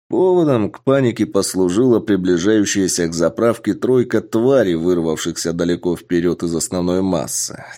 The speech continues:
Таких ужасных чудовищ людям не приходилось видеть даже в зоопарках. Руберы, а это были они, первыми оказались на территории заправки.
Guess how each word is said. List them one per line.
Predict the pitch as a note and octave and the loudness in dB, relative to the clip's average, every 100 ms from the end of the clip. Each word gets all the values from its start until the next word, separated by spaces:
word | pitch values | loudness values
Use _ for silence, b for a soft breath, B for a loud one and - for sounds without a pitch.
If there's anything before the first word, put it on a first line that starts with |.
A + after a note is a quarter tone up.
| - | -12
Таких | - - - E3+ - | -12 -10 -6 -4 -2
ужасных | A2+ A#2+ C3 B2+ A2+ - | 0 2 0 0 -2 -2
чудовищ | - G2+ C3 A#2+ G2+ | -2 2 4 4 0
людям | F#2 A#2+ A#2 G#2+ | 0 2 2 0
не | G#2 | 0
приходилось | G#2 G2 G2 A#2+ A#2+ G2+ | -2 -2 -2 2 2 0
видеть | G#2 A#2+ A2 F#2+ | 0 0 0 2
даже | A2 G#2+ | 0 2
в | G#2 | 2
зоопарках. | G#2 G2+ - A#2+ G2 - - G1+ - - _ _ _ _ | 2 2 2 2 2 0 -10 -14 -16 -20 _ _ _ _
Руберы, | D#2 C#3+ D3+ F#2+ - - | -2 0 2 -2 -4 -12
а | - | -6
это | F2 E2+ F#2 | -4 -2 -4
были | E2+ D#2 C#2+ - | -4 -4 -4 -4
они, | A2 G#2+ D#2+ D2+ - _ | -4 -2 -4 -8 -14 _
первыми | - D3+ A2 F#2+ F2+ | -4 0 0 0 -2
оказались | F2 F2+ F2 F2 D#2 - | -2 -2 0 0 -2 -2
на | F#2 | -4
территории | F2+ F2+ F2+ E2 D#2 | -2 -4 -2 -2 -2
заправки. | D2+ F2+ F#2+ G2 D#2+ - - - | -2 -2 -2 0 -2 -2 -12 -18